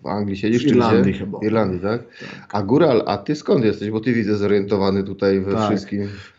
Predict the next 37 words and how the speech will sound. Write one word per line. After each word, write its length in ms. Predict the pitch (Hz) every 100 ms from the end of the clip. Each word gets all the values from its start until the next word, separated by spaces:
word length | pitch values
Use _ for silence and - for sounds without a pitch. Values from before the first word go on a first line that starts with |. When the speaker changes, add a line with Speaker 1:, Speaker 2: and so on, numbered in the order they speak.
| 139
Speaker 2:
Jeszcze 280 | 131 135 139
Fabian 260 | 139 131 127
Warzecha, 340 | 131 131 117
zwłaszcza 280 | 107 131 139
że 140 | 123
K 140 | 120 135
S 140 | 123
W 180 | 107 127
chce 220 | - 127
iść 120 | 117
w 140 | - -
internacjona-, 800 | 131 123 113 117 117 120 117 -
internacjonalizm 1200 | 123 127 123 117 120 113 120 131 156 151 131 127
swojego 340 | - 120 110
brandu, 340 | 113 147 143 135
chcą 240 | - 120
iść 120 | 113
w 40 | 123
inne 220 | 120 107
kraje. 300 | 127 139 127
Wiadomo, 280 | 113 117 110
że 60 |
teraz 240 | 101 104 95
wirus, 320 | 135 135 120
ale 100 | 113
mam 140 | 113
wrażenie, 440 | 107 107 120 117 107
że 100 | 104
wciąż 280 | - 135
ci 80 | 127
zawodnicy 420 | 110 107 107 117
z 20 | 110
zagranicy 400 | 110 104 107 -
są 140 | 110
traktowani 460 | 107 98 101 104 101
nie 140 | 104
fair. 280 | 101 98